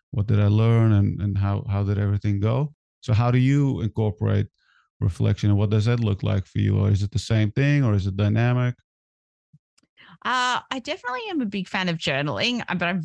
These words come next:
Speaker 2: very inconsistent. I
Speaker 1: Mm.
Speaker 2: find that, uh, probably during, um, times that are a bit, uh, tougher and more challenging emotionally, I,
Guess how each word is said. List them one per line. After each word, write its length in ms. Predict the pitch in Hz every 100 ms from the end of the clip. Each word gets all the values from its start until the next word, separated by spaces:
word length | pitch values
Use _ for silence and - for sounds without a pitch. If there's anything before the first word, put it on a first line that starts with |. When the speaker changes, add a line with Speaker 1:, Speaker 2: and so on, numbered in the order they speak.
| 160
Speaker 2:
very 400 | 175 156 143 135
inconsistent. 880 | 131 139 151 151 143 - 185 247 - -
I 80 |
Speaker 1:
Mm. 120 | 117 120
Speaker 2:
find 520 | 170 170 175 175 165
that, 320 | - 156 156 -
uh, 320 | 160 156 151 147 - _ _ _
probably 440 | 254 254 311 277
during, 680 | 190 233 208 202 190 185 175
um, 360 | 175 165 165 147
times 440 | - 180 170 165
that 120 | 170
are 100 | 160
a 60 | 156
bit, 180 | 165 - _
uh, 200 | 160 139 -
tougher 340 | 180 165 180
and 120 | 156 156
more 160 | 151
challenging 540 | 151 151 147 170 185 175
emotionally, 840 | 156 139 156 - 175 175 175 175
I, 540 | - 147 147 147 147